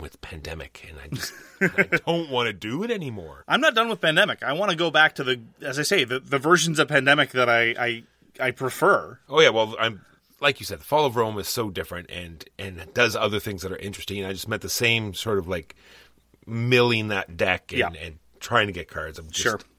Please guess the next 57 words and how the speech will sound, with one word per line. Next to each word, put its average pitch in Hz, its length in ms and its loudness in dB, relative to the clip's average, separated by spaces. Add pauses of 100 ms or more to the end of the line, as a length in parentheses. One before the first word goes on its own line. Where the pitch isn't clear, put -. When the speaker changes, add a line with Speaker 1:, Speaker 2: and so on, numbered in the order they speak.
Speaker 1:
I'm 87 180 -12
done. 76 240 -16 (300)
Speaker 2:
<laughs> 180 100 0 (220)
Fair 143 280 6
enough. 110 280 -4 (1080)
Speaker 1:
And 90 100 -18
those 196 280 6
are 180 40 -6
the 151 80 -4
games 143 340 -2
we 113 80 -10
played 113 300 -4
this 95 220 -10
week. - 320 -18 (540)
On 165 240 4
to 165 80 -8
the 147 100 -6
news 139 580 -2
and 87 220 -10
why 117 280 2
it 120 260 -6
doesn't 110 360 -6
matter. 90 600 -4 (520)
Mark, 139 220 4
I've 123 180 -4
t-, 127 100 -2
already 120 420 2
said 117 180 -2
in 104 60 -10
the 98 60 -12
past 110 300 -4
I 107 60 -2
love 101 300 -4
the 95 60 -12
Dragon 123 300 4
Prince. - 560 -2 (640)
They've 104 260 -6
announced 110 360 -4
another 160 240 6
game, 78 280 -8
not 110 140 2
only 113 240 -2
the 98 140 0
role-playing 120 500 2
game, 117 300 -2
but 98 100 -4
now 107 160 0
there's 101 160 -4
going 101 200 -6
to 95 60 -8
be 95 220 -4
sort 104 220 -6
of 92 60 -4
a 95 60 -2
miniature 113 500 0
skirmish 123 640 0
game. 73 420 -8